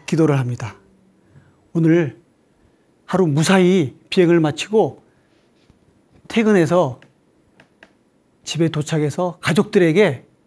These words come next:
사랑하는 가족들에게 나의 모습을 보여줄 수 있도록 해주십시오." 그리고 비행을 하면서 굉장히 긴장을 하고 조심하면서 비행을 합니다.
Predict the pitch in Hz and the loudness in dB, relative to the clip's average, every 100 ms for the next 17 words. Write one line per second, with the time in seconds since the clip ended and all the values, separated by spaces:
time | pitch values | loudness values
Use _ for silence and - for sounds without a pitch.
0 | _ - 185 185 180 151 147 - 151 143 | _ -4 0 2 0 0 -4 -4 -6 -2
1 | 190 139 _ _ _ _ 139 160 175 196 | -4 -4 _ _ _ _ -2 2 4 2
2 | 190 _ _ _ _ _ _ - 151 151 | -2 _ _ _ _ _ _ -8 -4 -4
3 | 143 151 165 120 _ _ _ _ _ _ | -2 -2 -2 -4 _ _ _ _ _ _
4 | _ _ - _ _ _ - 190 190 180 | _ _ -20 _ _ _ 0 2 4 4
5 | 180 170 - 202 180 - 175 165 170 180 | 2 0 -4 -2 -2 -2 -2 -2 -2 -2
6 | 165 - - 151 131 _ _ _ _ 156 | -2 -4 -6 -6 -8 _ _ _ _ -6
7 | 147 160 165 - _ _ _ _ _ _ | -2 -2 -4 -10 _ _ _ _ _ _
8 | - 190 185 175 165 156 135 170 196 _ | -2 2 4 4 2 0 -2 -4 -6 _
9 | _ _ _ _ _ _ _ _ - 175 | _ _ _ _ _ _ _ _ -2 2
10 | 208 214 - 180 170 156 147 131 143 170 | 4 4 2 0 0 0 -2 -4 -4 -6
11 | 202 - 208 196 185 147 135 143 139 127 | -6 -2 0 2 2 0 -2 -6 -6 -10
12 | 123 120 120 | -12 -18 -20